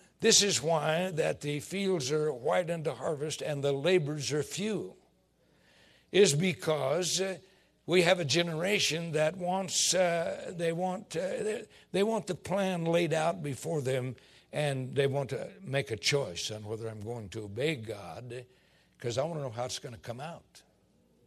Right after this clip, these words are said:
That's called fatalism. God has given to us, uh, an opportunity. And in this text, we have a tremendous truth, uh, and that truth is that God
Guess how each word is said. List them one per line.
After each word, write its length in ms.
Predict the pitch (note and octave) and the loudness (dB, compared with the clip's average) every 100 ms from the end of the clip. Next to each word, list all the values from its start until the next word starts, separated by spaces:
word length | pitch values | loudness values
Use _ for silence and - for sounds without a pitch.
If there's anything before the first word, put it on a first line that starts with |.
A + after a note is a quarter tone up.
| _ _ _ _ _ _ - | _ _ _ _ _ _ -6
That's 240 | C3 C#3+ | -2 -2
called 340 | - C3 C3+ A2+ | -4 -6 -6 -6
fatalism. 680 | - D3 A2+ G#2+ F2 F#2+ G#2 _ _ _ _ _ _ _ _ _ _ _ _ _ C3 | -6 -6 -6 -10 -12 -14 -20 _ _ _ _ _ _ _ _ _ _ _ _ _ 2
God 460 | C3 E3 F3+ E3+ | 8 10 10 6
has 420 | E3+ C3 D3 C#3+ | 2 2 2 2
given 300 | G#2+ D#3+ E3+ D3+ | 2 0 0 -2
to 240 | D3+ D3+ | -2 0
us, 380 | D#3 E3 - - | 0 2 2 2
uh, 180 | F3 - | 2 0
an 120 | C#3+ | -2
opportunity. 840 | D3 C#3+ A#2+ - D#3 D#3+ F#3+ - - _ _ _ _ _ - - | -4 -6 -6 -6 -6 -6 -8 -10 -16 _ _ _ _ _ -20 2
And 180 | D3 D#3+ | 6 8
in 200 | G#3 C4 | 8 6
this 280 | B3+ - - | 6 6 6
text, 460 | - F#3 F3 - | 6 2 2 -2
we 160 | D#3 E3+ | -2 0
have 200 | D3+ E3 | 2 2
a 120 | D3 | 2
tremendous 920 | - - C#3 C3+ D3+ G#3+ A#3 G#3 G#3 | 0 -4 -4 -4 -2 0 -2 -2 -2
truth, 600 | - - D3 C#3+ D3 - | -2 -2 -4 -4 -6 -2
uh, 140 | C#3+ D3+ - - - - | 0 0 -2 -20 -20 -6
and 180 | B2+ B2 | -2 2
that 280 | E3+ A3 - | 4 4 2
truth 380 | - A3 E3 | 0 0 0
is 300 | D3+ D3 C#3+ A2+ | 2 2 2 0
that 280 | C#3 G#2+ | -2 0
God 640 | G#2 D3 E3 F#3 F3+ F3+ | 2 4 6 6 6 2